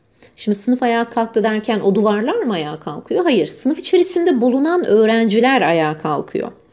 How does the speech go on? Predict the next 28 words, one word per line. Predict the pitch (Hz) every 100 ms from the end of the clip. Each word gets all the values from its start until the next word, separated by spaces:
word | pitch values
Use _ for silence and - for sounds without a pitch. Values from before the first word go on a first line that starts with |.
| - - - -
Dolayısıyla | 277 277 277 262
burada | 247 262
nedir? | 269 240 233 359 -
Ad | 214
aktarması | 180 - 170 160 156 - 151
vardır. | 151 - - - -
Ben | 269 302 403 - - _ -
lisede | 370 370 226
Orhan | 233 254 277 262
Veli'yi | 247 226
çok | 233 202 185
okurdum. | 165 170 151 - - - - - - -
Şimdi | - 233
Orhan | - 233 311 359 330
Veli'yi | 311 330 262
okurken, | - 320 294 269 180 170 - _ _ _ _ _ 214
yani | 196 196
Orhan | 202 233 254 240
Veli | 233 233
Kanık | - 247 233 - -
öğrencinin | 214 214 226 226 220 233
karşısına | 226 220 214 - - 214
geçiyor. | 185 175 - 180 262
Öğrenci | 269 233 220 208
de |
Orhan | 208 214 240 226
Veli'yi | 190 185 277
okuyor | 214 - 226 160